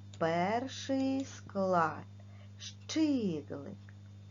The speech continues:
Скільки звуків позначає буква ща? Правильно,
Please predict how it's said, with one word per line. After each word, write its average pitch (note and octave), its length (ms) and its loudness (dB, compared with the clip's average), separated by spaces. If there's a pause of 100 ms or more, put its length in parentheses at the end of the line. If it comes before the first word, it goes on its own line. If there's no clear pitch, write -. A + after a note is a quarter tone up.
(480)
Скільки A4 760 8
звуків C4+ 960 4
позначає G3+ 1080 6
буква G3+ 720 4
ща? - 600 0 (2000)
Правильно, G3+ 840 -2